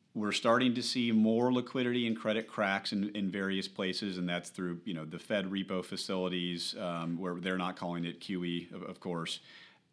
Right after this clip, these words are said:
Newly issued, uh, credit continues at lower and lower ratings. Defaults are starting to pick up. But at the same time, we have, uh, you know, fiscal stimulus or, or other measures,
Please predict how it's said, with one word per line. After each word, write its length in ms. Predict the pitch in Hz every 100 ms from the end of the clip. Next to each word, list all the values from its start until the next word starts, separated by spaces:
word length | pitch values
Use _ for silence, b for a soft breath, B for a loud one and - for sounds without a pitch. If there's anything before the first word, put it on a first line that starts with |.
| -
Newly 420 | 120 117 113 107
issued, 380 | 101 110 101 101
uh, 140 | - 101
credit 420 | - 117 110 107
continues 680 | 104 95 107 101 98 92 -
at 180 | 98 101
lower 320 | 101 98 95
and 140 | 92
lower 220 | 90 90 87
ratings. 800 | 85 104 107 101 98 98 - - B B B
Defaults 460 | - 95 107 101 -
are 40 | 95
starting 360 | 104 98 95
to 60 | 90
pick 240 | - 92
up. 260 | 98 87 - - _ _ - - -
But 500 | 85 110 101 98 -
at 80 | -
the 60 | 95
same 300 | - 127 120
time, 240 | 107 101
we 100 | 101
have, 300 | 92 90 87 -
uh, 280 | 104 92 87 85
you 220 | - 127
know, 80 | 92 - -
fiscal 400 | - 135 - 110
stimulus 580 | - 107 101 95 92 -
or, 160 | 98 92
or 180 | 92
other 180 | 98 107
measures, 520 | 95 90 92 87 85